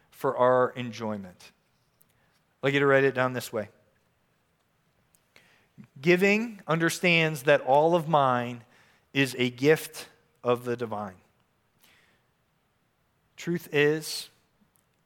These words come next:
you and I do not own the things that we have. Our money, our house,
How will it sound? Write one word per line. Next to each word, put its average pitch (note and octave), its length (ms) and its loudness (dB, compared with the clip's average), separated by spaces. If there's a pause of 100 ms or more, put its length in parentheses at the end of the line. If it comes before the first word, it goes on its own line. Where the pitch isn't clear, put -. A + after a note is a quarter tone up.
(200)
you D3 280 -4
and E3+ 100 2
I A#2+ 560 0
do B2+ 100 -8
not A#2+ 320 -2
own A#2+ 480 -6 (180)
the A#2 80 -12
things A#2+ 420 -14
that G#2+ 200 -14
we G#2 100 -18
have. F#2+ 300 -16 (1900)
Our A2 80 -12
money, D3 520 -2 (600)
our A2+ 80 -14
house, C3+ 680 0